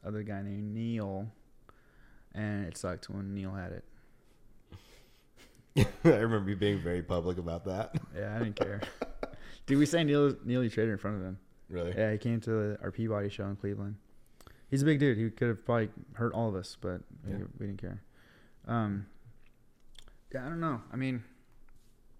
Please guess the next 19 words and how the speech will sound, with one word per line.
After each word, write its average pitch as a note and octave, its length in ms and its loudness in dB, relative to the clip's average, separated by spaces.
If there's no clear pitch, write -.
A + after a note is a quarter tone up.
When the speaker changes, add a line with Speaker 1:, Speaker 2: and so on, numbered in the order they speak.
Speaker 2:
I G#2+ 80 -2
can't G#2+ 200 0
Speaker 1:
I - 20 -2
don't G#2 100 -2
Speaker 2:
speak G2+ 140 -2
Speaker 1:
know. E2+ 80 -4
Speaker 2:
much E2 160 -6
on D#2+ 120 -6
it. D#2 140 -6
I D#2+ 40 -8
was E2+ 240 -8
spoiled. D#2 460 -8
And E2 160 -8
we D#2 80 -8
were, D#2 120 -8
um, D2+ 160 -12
you E2 60 -8
know. D#2 140 -10
Speaker 1:
Yeah. G#2 140 -4